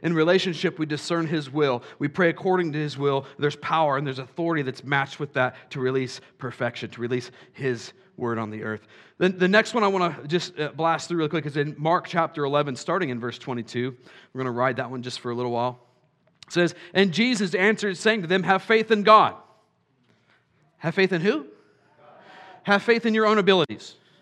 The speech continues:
Have faith in your name. Have faith in your own power and authority. Right, no, have faith in God. So it's pretty clear what the context is here. "Have faith in God," verse twenty-three. "Truly I say to you, whoever says to this mountain, 'Be taken up and cast into the sea,'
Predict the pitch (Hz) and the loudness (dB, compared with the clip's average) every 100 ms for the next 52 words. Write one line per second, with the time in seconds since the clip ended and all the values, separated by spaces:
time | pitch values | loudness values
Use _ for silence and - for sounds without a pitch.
0 | _ - - - - - - - - 226 | _ -20 -20 -20 -20 -20 0 2 4 4
1 | 233 220 - 202 202 202 190 233 220 139 | 2 2 0 4 4 4 4 6 6 4
2 | 95 - _ _ _ - - - - - | 0 -12 _ _ _ -20 -20 -20 -14 0
3 | 190 226 220 220 208 226 214 202 190 160 | 2 6 4 4 4 4 6 6 6 4
4 | 160 110 104 - - - - - _ _ | 0 -2 -8 -18 -20 -20 -20 -20 _ _
5 | - 175 135 156 123 147 170 - 196 180 | 0 2 2 0 -4 -2 -2 0 -2 -2
6 | 156 143 113 - 143 139 - 180 165 180 | 0 2 2 0 -4 -4 -6 -4 -2 -2
7 | 170 156 151 160 160 165 147 165 151 170 | -2 -2 -4 -4 -4 -4 -4 -4 -2 -2
8 | 151 160 - 226 262 269 180 165 160 156 | 0 -2 2 2 4 0 2 4 4 2
9 | 175 - 196 202 185 165 156 151 - - | -4 -2 -2 -2 -2 -2 -2 -4 -16 -16
10 | - 247 262 254 220 214 220 196 208 190 | -4 0 4 6 6 4 2 2 2 0
11 | 202 - 214 254 294 - 254 254 - 214 | 0 0 2 2 -2 -2 -2 -2 -4 -2
12 | 214 - 196 196 208 180 147 104 _ _ | -2 0 2 4 2 -2 -6 -8 _ _
13 | _ _ _ 180 185 196 202 202 180 165 | _ _ _ -2 0 0 0 0 0 -2
14 | 160 160 147 165 160 131 - 135 107 | -2 -4 -4 -6 -6 -6 -8 -6 -6